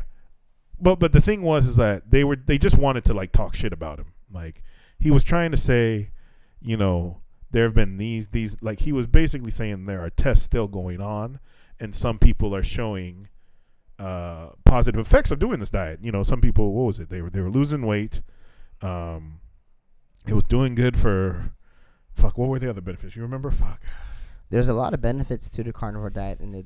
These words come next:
Speaker 2: the doctor that he's talking about is Doctor Paul Saladino. So if you're curious, just type in A B C Paul Saladino. I'll put it in the show notes.
Speaker 1: Ye-
Speaker 2: And it's a,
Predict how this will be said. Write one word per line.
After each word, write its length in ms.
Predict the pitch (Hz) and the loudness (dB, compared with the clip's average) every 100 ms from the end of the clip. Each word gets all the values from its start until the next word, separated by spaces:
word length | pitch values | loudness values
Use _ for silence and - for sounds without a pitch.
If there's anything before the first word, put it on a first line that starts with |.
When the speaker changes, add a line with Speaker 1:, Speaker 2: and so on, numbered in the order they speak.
| 113 | -10
Speaker 2:
the 80 | - | -6
doctor 340 | 135 143 - | -4 -6 -8
that 100 | 123 | -8
he's 140 | 107 - | -6 -6
talking 220 | 117 120 | -6 -8
about 140 | 107 92 | -10 -10
is 100 | - | -8
Doctor 320 | 101 - 95 | -8 -6 -2
Paul 300 | - 90 95 | 0 0 -2
Saladino. 560 | 92 92 90 92 104 285 - - - - | -4 -4 -8 -12 -12 -12 -14 -16 -20 -8
So 380 | - 95 87 - - - _ _ - | -2 -2 -2 -10 -14 -20 _ _ -16
if 240 | - 98 104 | -8 -6 -6
you're 160 | 101 | -8
curious, 580 | - - 120 113 107 - | -4 -4 -4 -2 4 4
just 220 | - - | 4 -2
type 180 | - - | 4 6
in 180 | - - | 6 2
A 200 | 185 95 | -8 -12
B 200 | 95 101 | -10 -10
C 560 | - - 95 92 92 90 | -10 -12 -12 -12 -12 6
Paul 380 | 90 90 87 90 | 6 6 -4 -12
Saladino. 800 | - 95 92 87 85 82 90 82 - | -6 -6 -8 -14 -18 -18 -20 -18 -6
I'll 80 | |
put 160 | - - | -4 -4
it 40 | |
in 140 | 180 117 | -6 -12
the 80 | 98 | -8
show 160 | 101 | -6
notes. 420 | 92 87 - - - - | -8 -12 -16 -16 -16 -14
Speaker 1:
Ye- 80 | 87 | -14
Speaker 2:
And 260 | 85 85 _ _ _ _ _ _ _ - | -16 -20 _ _ _ _ _ _ _ -18
it's 180 | - | -10
a, 240 | 143 107 | -10 -10